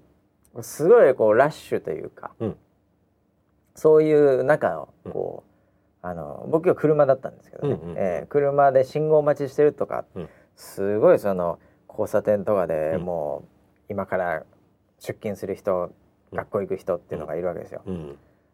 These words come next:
Speaker 1: で、僕結構あの、人を観察するのが好きなんで、
Speaker 2: うん。
Speaker 1: ええ、あの、結構見てたら、
Speaker 2: はい。
Speaker 1: あの、大体ね、このぐらいの時期から朝寒くなってくるでしょ。
Speaker 2: うんうん。
Speaker 1: そうするとなんかね、もうみんなね、
Speaker 2: うん。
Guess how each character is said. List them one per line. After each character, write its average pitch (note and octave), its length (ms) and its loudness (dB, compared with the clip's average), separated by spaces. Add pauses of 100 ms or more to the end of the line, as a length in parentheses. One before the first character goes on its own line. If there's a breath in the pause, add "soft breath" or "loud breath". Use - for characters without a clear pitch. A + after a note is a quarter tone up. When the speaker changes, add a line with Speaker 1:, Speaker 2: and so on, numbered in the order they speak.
Speaker 1:
で、 C#3 360 6
僕 G#3 160 6
結 G#3+ 120 6
構 B2+ 100 6
あ G#2+ 80 4
の、 G#2 120 -2
人 D#3+ 240 2
を D#3 40 2
観 E3 520 -4 (200)
察 - 280 -2
す - 100 -6
る C3+ 80 -2
の A2 100 -4
が A#1 80 -10
好 - 120 -20
き D2 80 -10
な G1+ 80 -16
ん - 80 -20
で、 - 200 -14 (120)
Speaker 2:
う F2+ 60 -6
ん。 C#2+ 100 -14 (160)
Speaker 1:
え D#2+ 260 -4
え、 - 20 -20 (120)
あ F2 140 -6
の、 E2+ 140 -10
結 - 200 -2
構 D2+ 240 -6 (380)
見 A#2+ 120 -4
て A#2+ 120 0
た B1+ 100 -8
ら、 - 260 -12
Speaker 2:
は F#2+ 100 -4
い。 - 40 -12 (540 soft breath)
Speaker 1:
あ G2+ 100 -2
の、 G#2 160 -2
大 G#3 320 6
体 A3 460 4
ね、 G3+ 200 6
こ D#3+ 200 0
の G3 160 4
ぐ G3 140 4
ら G3 180 6
い F#3+ 60 4
の F3 160 2
時 D#3+ 140 0
期 - 120 -20
か G2 100 6
ら D#2+ 160 0
朝 E3 160 2
寒 A#2 220 -2
く B2 60 0
な B2 80 2
っ - 20 -4
て - 100 -8
く C2 60 -10
る G1+ 60 -12
で - 40 -16
し - 60 -20
ょ。 - 60 -20 (680)
Speaker 2:
う C3 60 -4
ん A2 40 0
う - 20 -8
ん。 - 60 -12 (600)
Speaker 1:
そ D#3 120 -6
う - 20 -2
す D#3+ 80 2
る - 20 -4
と A#2 60 -4
な B2+ 160 0
ん - 20 -2
か A#2 100 -2
ね、 E2 140 -4
も D#2+ 160 -10
う E2 320 -14
み E3+ 160 -2
ん A#3 100 0
な A#3 100 4
ね、 F#3 280 2
Speaker 2:
う G2 40 -12
ん。 - 80 -14